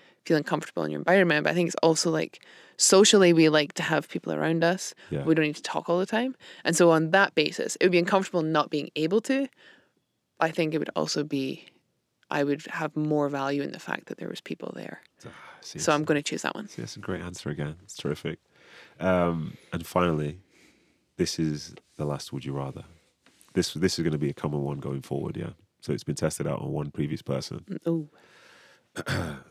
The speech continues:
Speaker 2: So y-, you're, like, on social media, but you're not, like, active, active on social media, yeah?
Speaker 1: Yeah.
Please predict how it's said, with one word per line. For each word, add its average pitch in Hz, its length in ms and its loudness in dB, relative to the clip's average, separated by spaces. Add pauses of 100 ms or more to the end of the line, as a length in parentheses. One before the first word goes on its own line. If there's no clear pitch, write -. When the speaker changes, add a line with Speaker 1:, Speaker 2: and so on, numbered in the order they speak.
(120)
Speaker 2:
So - 160 2
y-, 113 160 6
you're, 156 200 6
like, 110 180 6
on 85 100 2
social 80 300 0
media, 73 180 0
but 73 100 -4
you're 85 60 0
not, 69 120 0
like, 65 260 -6
active, - 400 -4
active - 300 -8
on - 100 -10
social - 320 -10
media, 73 460 -6 (120)
yeah? 165 160 -6 (240)
Speaker 1:
Yeah. - 60 -16